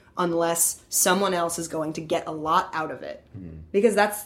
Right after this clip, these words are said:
Speaker 1: that was the messaging that I got as a kid. Um, and yeah, I mean, when I look back on that version of myself, it's heartbreaking. Um, I mean, and also, like,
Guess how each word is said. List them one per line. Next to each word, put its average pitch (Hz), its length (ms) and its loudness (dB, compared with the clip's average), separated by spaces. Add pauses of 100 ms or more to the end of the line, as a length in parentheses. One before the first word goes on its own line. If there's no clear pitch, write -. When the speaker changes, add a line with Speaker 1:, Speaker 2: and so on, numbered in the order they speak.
Speaker 1:
that 196 180 2
was 208 100 -2
the 202 80 -2
messaging 196 380 -2
that 185 100 -2
I 185 80 0
got 185 140 2
as 190 100 -2
a 185 60 -6
kid. - 280 -4 (720)
Um, 165 600 -2 (960)
and 170 420 -2
yeah, 202 300 2
I 156 80 2
mean, 165 180 -4
when 180 120 -2
I 175 80 -2
look 175 200 -2
back 180 320 4
on 165 160 -2
that 160 160 -4
version 196 320 0
of 170 60 -2
myself, 156 440 -8
it's 165 120 -10
heartbreaking. - 680 -12 (640)
Um, 160 500 -2 (1160)
I 180 60 -8
mean, 160 180 -6
and 160 160 -6
also, 156 320 -4
like, 160 240 -6